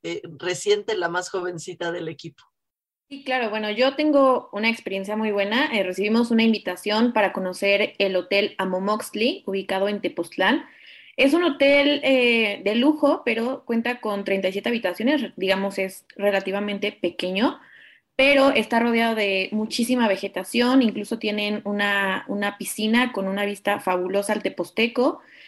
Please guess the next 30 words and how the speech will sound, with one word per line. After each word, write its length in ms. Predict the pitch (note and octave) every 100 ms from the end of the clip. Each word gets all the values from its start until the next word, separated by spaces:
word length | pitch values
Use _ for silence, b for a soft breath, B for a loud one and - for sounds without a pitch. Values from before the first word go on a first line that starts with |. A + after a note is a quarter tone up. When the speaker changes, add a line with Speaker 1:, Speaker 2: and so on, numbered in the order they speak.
| B B -
Speaker 2:
Y 220 | C4 C4
bueno, 240 | B3+ D#4
es 100 | E4
un 100 | G4+
hotel 280 | G#4 F4+ E4
con 140 | E4+ D#4
mucho 240 | D4 D4
misticismo, 640 | C4 - G3 - G#3+ F#3
la 120 | F3 F3
verdad. 400 | F3+ F#3+ G3 G3
Dentro 360 | G3+ G3 F#3 G3
de, 300 | G3 F#3+ -
dentro 240 | G#3 G#3
de 80 | G#3
todo 400 | - B3 A#3+ C4
tienen 340 | A#3 A3+ A3+ A3+
un 120 | G#3+
spa 500 | A3 - G#3 G#3+ A3
fabuloso, 840 | - F#3+ F#3 F#3 G#3+ A3+ G#3+ C#4+ - b b b -
que 100 | F#3
la 120 | F#3
verdad, 340 | F#3 F#3 G3+ G3+
pues 180 | G3 F3
les 160 | F3
tengo 200 | G3 G3
que 120 | F#3+
confesar, 640 | F3+ F3+ F#3 - G3 G3 -
eh, 340 | F#3+ F3+ F3+ F3+
recibimos 560 | F#3+ F#3 G3 G#3 G#3+ G#3+
un, 300 | G#3 G#3